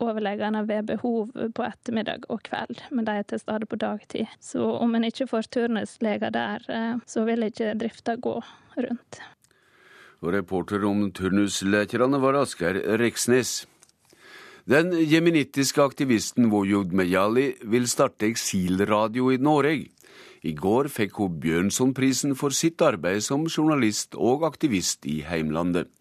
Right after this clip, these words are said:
Speaker 2: Kulturnytt her i N R K møtte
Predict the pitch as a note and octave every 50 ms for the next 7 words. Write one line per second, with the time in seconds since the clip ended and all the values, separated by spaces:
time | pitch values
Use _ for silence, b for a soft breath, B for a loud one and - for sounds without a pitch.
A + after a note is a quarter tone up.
0 | b b b b b b b b b - - D#3+ D3+ - C3+ C#3+ D3+ F#3 A3+ A3
1 | D#3+ - - - - _ _ _ _ - G#2 G2+ F#2 F#2 F2+ E2+ E2 D#2+ D2 -
2 | C#2+ C#2+ A#1+ - B B B B B B - G3 F#3 F#3+ F3+